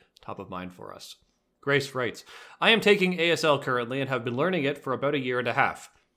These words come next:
It has a lot of differences from Ademic, mainly that facial expressions are very key to understanding it. A lot of meaning and phrasing and context to the conversation comes from facial expressions.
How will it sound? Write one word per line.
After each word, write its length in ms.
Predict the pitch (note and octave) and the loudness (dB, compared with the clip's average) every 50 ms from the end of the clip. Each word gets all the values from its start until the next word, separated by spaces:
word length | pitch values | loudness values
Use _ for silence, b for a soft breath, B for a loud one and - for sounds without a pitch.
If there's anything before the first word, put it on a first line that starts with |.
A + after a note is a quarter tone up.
| _ _ _ _ _ | _ _ _ _ _
It 40 | - | -8
has 120 | C#3 C3+ C3 | -6 -4 -2
a 20 | |
lot 220 | B2+ D3 F#3 G3 | 0 2 2 2
of 100 | D#3+ A#2 | 2 0
differences 720 | - F3 G#3 G3+ - G3 D3+ C3+ - G#2 F#2 F#2 F2+ F2+ - | 0 0 0 2 2 0 -2 -2 -4 -8 -8 -8 -10 -12 -8
from 240 | - B2 A#2 G#2+ A2 | -4 -4 -4 -4 -6
Ademic, 500 | - G2+ F#2+ G2 F#2 G2 A#2 B2+ - - | -8 -6 -6 -6 -4 -6 -8 -10 -12 -8
mainly 380 | A#2+ B2 C3+ D#3+ F3 F3 D3+ | -6 -4 -2 -2 0 0 0
that 300 | C3 B2 G#2+ G#2 - - | 0 0 -2 -4 -4 -2
facial 320 | - E3 F3+ F3 F3 C#3+ C3 | 0 0 0 0 -2 -4 -6
expressions 500 | A#2 - - - A#2 - - A#2 G#2+ G#2 | -6 -6 -6 -6 -6 -6 -6 -8 -6 -6
are 100 | G#2+ G2+ | -6 -6
very 440 | F#2 F2+ A#2 D3 D#3+ C#3+ C3 A2+ | -2 0 2 4 4 4 2 0
key 280 | - - - A#2+ G#2+ G2 F#2+ | -2 -6 -6 -6 -6 -6 -6
to 160 | - A#2 G#2 | -8 -8 -10
understanding 520 | G2+ F#2+ F#2+ F#2 - - A2+ A2+ G2+ F#2 E2+ | -10 -10 -10 -10 -6 -4 -4 -4 -4 -8 -10
it. 140 | D#2+ - B B B B B B B B | -14 -18 B B B B B B B B
A 80 | - G#2 | -10 -8
lot 420 | G2+ G2 A2 C#3 D#3 C3+ - - | -2 2 4 4 4 4 2 -2
of 120 | B2 G2 G2+ | -10 -8 -6
meaning 320 | A2+ A#2+ A2+ A2 G#2+ G#2 | -6 -4 -2 -2 -2 -4
and 100 | G2 F#2 | -6 -6
phrasing 340 | - A2+ A2+ A2+ G2+ A2 G2+ | -4 -4 -4 -4 -4 -6 -8
and 120 | G2 F#2 | -10 -6
context 580 | - C3 C3+ C3+ - - F#2 F#2 - - - - | -2 -2 -2 -2 -2 -6 -10 -12 -14 -18 -14 -12
to 60 | A#2+ | -12
the 80 | G2+ G#2 | -12 -8
conversation 680 | - A#2 A2 G2+ F#2+ G2 G2 G#2+ G#2 G2 - A2 G#2 | -6 -6 -6 -6 -8 -8 -8 -8 -8 -8 -8 -10 -10
comes 240 | - A2 A2 A2 - | -8 -8 -8 -8 -10
from 140 | - G2+ | -12 -8
facial 360 | F#2 - C3+ D3 C#3 - G#2+ F#2 | -4 0 0 0 0 -2 -6 -8
expressions. 600 | F2+ - - - F#2 F#2 - - - - - | -10 -12 -12 -12 -12 -12 -16 -20 -20 -20 -20